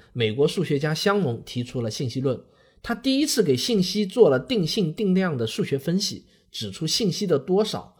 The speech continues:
是可以用数学的方式给量化的。他创造了二十世纪最伟大的名词之一，比特。信息论的思想改变了人类的进程，只有信息论的数学模型被建立后呢，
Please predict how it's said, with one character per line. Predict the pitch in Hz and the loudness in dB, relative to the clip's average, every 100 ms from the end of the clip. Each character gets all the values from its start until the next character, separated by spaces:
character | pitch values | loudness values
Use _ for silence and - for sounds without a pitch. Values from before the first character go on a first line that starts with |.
| _ | _
是 | - - | -10 -8
可 | - 151 | 0 0
以 | 160 | 2
用 | 143 | -2
数 | 139 359 277 | 0 0 0
学 | - | 0
的 | 113 | -2
方 | - 135 135 | -4 -6 -6
式 | - 117 | -6 -8
给 | 98 | -8
量 | 104 180 120 | -2 0 0
化 | - 113 98 | -6 -8 -8
的。 | - - _ _ _ | -16 -20 _ _ _
他 | - 202 | -4 -2
创 | - 247 196 | 4 4 6
造 | 190 | 6
了 | 170 | 6
二 | 247 233 | 6 6
十 | 214 | 2
世 | 226 185 | 0 0
纪 | 175 | 0
最 | - 339 233 | 0 2 4
伟 | 127 113 | 2 -2
大 | 156 123 | -2 -2
的 | 117 | -2
名 | 117 175 | -2 -2
词 | - 131 | -4 -6
之 | - 147 | -2 0
一， | 160 165 - _ _ - | 0 -2 -10 _ _ -10
比 | 107 - | -10 -8
特。 | - 220 - - _ _ _ _ - - | 0 2 2 -4 _ _ _ _ -20 -6
信 | - 302 | -2 0
息 | 277 269 | 2 2
论 | 262 | 4
的 | 175 | 4
思 | - 226 | 2 -2
想 | 190 95 - _ _ | -2 -4 -10 _ _
改 | - 107 104 | -10 -8 0
变 | 180 | 2
了 | 143 113 | 2 2
人 | 110 | 0
类 | 147 135 | 0 -2
的 | 110 | -2
进 | 214 131 | -4 -4
程， | - 95 92 _ _ _ | -6 -12 -14 _ _ _
只 | - | 4
有 | 208 | 6
信 | 185 277 233 | 6 4 0
息 | 247 | 4
论 | 240 196 | 4 6
的 | 151 | 6
数 | - | 4
学 | 202 185 | 2 2
模 | 123 180 | 4 2
型 | 120 139 | 0 -4
被 | 165 | -4
建 | 131 247 175 | 0 2 2
立 | 143 | 2
后 | 202 139 | 0 -2
呢， | 120 | -2